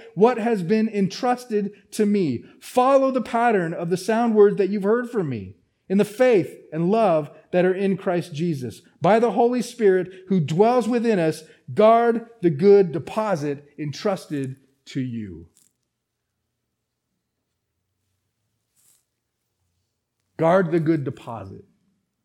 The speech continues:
that's been entrusted to you. Let's pray. Father, thank you for this encouraging reminder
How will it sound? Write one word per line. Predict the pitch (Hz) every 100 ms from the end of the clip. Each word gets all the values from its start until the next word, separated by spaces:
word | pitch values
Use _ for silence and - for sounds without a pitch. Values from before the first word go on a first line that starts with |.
| _ _ _ _ _ _ _
that's | 131 123
been | 135 120
entrusted | 117 131 117 - 107 -
to | - 98
you. | 87 82 90 _ _ _ _ _ _ _ _ _ _
Let's | 107 -
pray. | - 85 _ _ _ _ _ _ _ _ _ _ _ _ _ _ _ _ _ _ _ _ _
Father, | - 147
thank | 135 156 147
you | 143
for | 143
this | 131 135 - - - _ _ _ _ 120
encouraging | - - 175 165 156 151
reminder | 143 139 127 117 104 107